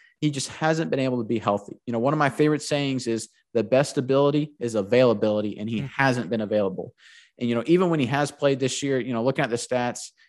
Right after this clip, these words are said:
Speaker 1: he averaged less than fifty yards per game and less than four yards per carry. Coming out of Penn State, he was viewed as a generational type player. He is definitely heading right towards bust category right now.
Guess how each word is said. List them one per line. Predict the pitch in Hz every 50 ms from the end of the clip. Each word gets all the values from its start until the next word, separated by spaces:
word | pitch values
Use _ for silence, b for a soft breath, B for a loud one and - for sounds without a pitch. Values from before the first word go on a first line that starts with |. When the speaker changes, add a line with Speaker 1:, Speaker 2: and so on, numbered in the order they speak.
| b -
Speaker 1:
he | 127 120
averaged | 117 139 151 151 156 156 156 -
less | 143 131 123 -
than | 131 120
fifty | - 147 147 147 - 135
yards | 131 123 123 120 123
per | - 123
game | 104 117 117 117 113
and | 113 110
less | 110 -
than | - 120 110
four | - - 120 117
yards | 117 107 107 104 98 -
per | - 95
carry. | - - 101 101 98 92 95 b b b b b b b _ _
Coming | - - 170 165 180 175
out | 170 160 139
of | 120 - -
Penn | 147 135 127
State, | 120 - - 123 113 113 107 -
he | - 131
was | 120 110 110
viewed | 113 120 127 135 135
as | 131 120 104
a | 98
generational | 98 101 - - 131 135 143 135 127 120 123 120 - - 127 113 107
type | - - 113 113 113 - -
player. | - - 107 107 104 104 101 B B B _ _ _
He | - - 147 143 135
is | 123 117
definitely | - - 127 123 - - 120 117 107
heading | 85 123 113 110 107 104 104
right | 113 113 113 - -
towards | - 117 107 98 -
bust | - - 101 92 - -
category | - 107 101 98 98 101 104 104 95 92
right | 98 95 95 -
now. | - 92 85 80 78 -